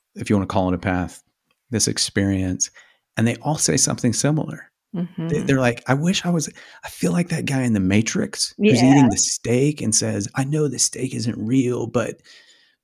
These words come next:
Speaker 1: man, put me back in The Matrix. Just let me stay asleep.
Speaker 2: That's
Speaker 1: Like, I
Speaker 2: right.
Speaker 1: wish I could go back.'"
Speaker 2: That's right.
Speaker 1: And, and I've said that myself many times. I've even said it to
Speaker 2: Many.
Speaker 1: you, and you were like, "Kevin, you know that's not what you want.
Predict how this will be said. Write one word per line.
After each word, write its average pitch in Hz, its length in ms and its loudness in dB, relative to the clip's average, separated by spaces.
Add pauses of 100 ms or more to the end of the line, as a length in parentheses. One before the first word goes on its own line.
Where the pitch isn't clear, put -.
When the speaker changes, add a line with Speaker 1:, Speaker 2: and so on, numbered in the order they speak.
Speaker 1:
man, 165 240 0
put 254 200 0
me 208 120 4
back 117 400 -4
in 107 100 4
The 95 60 2
Matrix. 92 540 -2
Just - 220 -6
let 139 120 -4
me 104 100 -2
stay 95 440 0
asleep. - 600 -6 (220)
Speaker 2:
That's 170 240 0
Speaker 1:
Like, - 120 -2
I - 40 0
Speaker 2:
right. 120 80 0
Speaker 1:
wish 139 140 0
I 131 80 0
could 113 180 -4
go 101 160 2
back.'" 82 480 -8 (380)
Speaker 2:
That's 156 240 -6
right. 139 200 -6
Speaker 1:
And, 92 280 -4 (640)
and 117 100 0
I've 123 120 0
said 113 240 2
that 104 140 0
myself 95 400 -4
many 101 360 0
times. 95 420 -4
I've 180 160 -2
even - 180 4
said - 160 2
it 160 120 -2
to 165 80 -4
Speaker 2:
Many. - 100 -2
Speaker 1:
you, 113 380 2 (500)
and 101 160 -2
you 101 100 -2
were 95 60 -2
like, - 180 -8
"Kevin, - 440 -6 (600)
you 226 100 2
know 151 120 4
that's 85 220 -2
not - 120 -6
what - 140 -8
you 156 80 -8
want. 220 260 -10